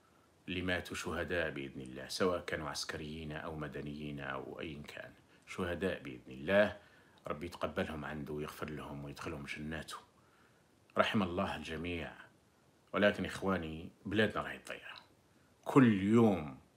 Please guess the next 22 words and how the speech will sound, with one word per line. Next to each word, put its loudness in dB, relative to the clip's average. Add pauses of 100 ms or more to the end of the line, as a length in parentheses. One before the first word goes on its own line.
(100)
يتأكد -4
أن -2
بلادنا 0
راهي -8
تضيع. -10 (500)
كل 10
يوم 6
يتأكد 0
أننا -2
عايشين -2
مع 0
ناس 2 (260)
أقل 6
شيء 4 (300)
راهم 6
مسطولين، 2 (320)
أقل 6
شيء، 2 (180)
إضافة 2
إلى 0
أنهم -2
مجرمين 0